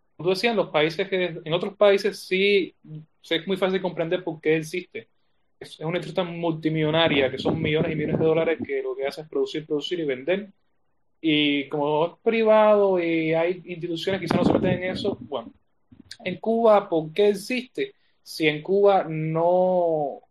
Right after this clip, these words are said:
la medicina no es una fuente de generación de ingresos para el país, todo lo contrario, sino que es totalmente subvencionada. Mi conjetura es que es un cierto inmovilismo en la comunidad científica.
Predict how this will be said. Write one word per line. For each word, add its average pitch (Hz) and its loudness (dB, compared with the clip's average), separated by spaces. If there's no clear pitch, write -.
la 156 0
medicina 160 0
no 180 -2
es 175 -8
una 180 -4
fuente 180 2
de 147 0
generación 143 -4
de 165 -6
ingresos 156 -6
para 147 -2
el 139 -6
país, 190 -2
todo 151 0
lo 156 -2
contrario, 170 -6
sino 139 -10
que 156 -4
es 156 -2
totalmente 160 -2
subvencionada. 123 -4
Mi 185 2
conjetura 226 4
es 220 -2
que 196 2
es 185 2
un 190 -2
cierto 185 2
inmovilismo 165 2
en 156 -4
la 156 -2
comunidad 143 0
científica. - -12